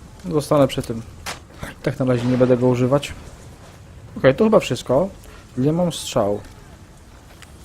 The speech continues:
Sześć. Dobra. A, no tak, już nie sześć. Już dziewięć. Haha, zapomniałem, że tu są jeszcze ładowniki na broń.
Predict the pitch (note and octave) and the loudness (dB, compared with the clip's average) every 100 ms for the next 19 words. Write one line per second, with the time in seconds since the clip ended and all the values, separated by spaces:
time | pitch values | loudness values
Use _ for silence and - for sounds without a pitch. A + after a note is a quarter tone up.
0 | - - - - - - - - - - | -20 -20 -20 -20 -20 -20 -16 -16 -10 2
1 | A#2 - - - - - - - - - | 2 2 -10 -14 -18 -18 -20 -20 -20 -20
2 | - - - - - A#2 A#2+ B2 A2+ G#2+ | -20 -20 -20 -18 -12 -2 2 2 0 -4
3 | - - - F3+ A3 A3 G#3+ G3+ F#3+ E3+ | -8 -10 0 4 6 4 4 2 2 2
4 | D3 - A2 - - - E3 - A#2 - | 0 -2 -8 -8 -16 -6 -4 -2 -2 -2
5 | B2 - - - - - - - - - | -4 -8 -12 -16 -20 -18 -16 -16 -16 -16
6 | - - - C#3 D#3 A#2 A#2 A#2 - - | -16 -18 0 2 4 4 2 -2 -8 -6
7 | B2+ - A#2+ A#2+ A#2+ B2+ B2 A#2+ A#2+ B2 | -6 -2 -2 -2 0 0 0 -2 -4 -2
8 | A#2 - A#2 - - - - - - A#2+ | -2 -2 -6 -6 -14 -20 -20 -12 0 2
9 | B2 B2 B2 G#2 G2+ - - - - - | 2 0 -2 -4 -10 -12 -18 -18 -20 -8
10 | G#2+ A2 G#2 | -4 -2 -2